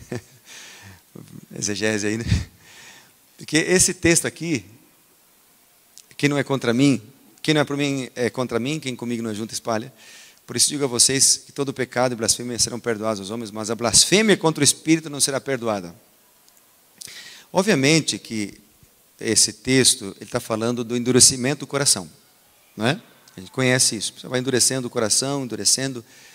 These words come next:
até que a voz do Espírito Santo não consegue mais penetrar e, e ela mesmo não ouve mais o apelo.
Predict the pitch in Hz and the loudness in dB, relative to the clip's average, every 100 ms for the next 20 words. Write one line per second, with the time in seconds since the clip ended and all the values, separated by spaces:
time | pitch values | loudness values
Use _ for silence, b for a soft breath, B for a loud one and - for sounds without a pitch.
0 | B B B - - 120 - 139 139 - | B B B -16 -4 -4 -4 -4 -6 -8
1 | _ _ _ 117 104 127 117 - 120 117 | _ _ _ -8 -2 0 0 -2 -4 -2
2 | 131 127 131 127 131 123 120 120 123 - | -2 -4 -8 -10 -2 -2 -2 -4 -4 -4
3 | 135 135 117 123 135 107 101 - _ _ | -6 -6 -2 0 0 -2 -10 -20 _ _
4 | - - _ - 104 107 135 143 117 123 | -20 -20 _ -16 -6 2 2 2 -2 -2
5 | 135 131 139 b b _ 117 131 127 147 | -2 -4 -14 b b _ -4 0 2 2
6 | 101 101 101 98 - b b b _ _ | 0 -8 -12 -10 -12 b b b _ _
7 | _ _ _ _ _ _ _ _ - 104 | _ _ _ _ _ _ _ _ -6 -6
8 | - 107 87 | -2 -4 -4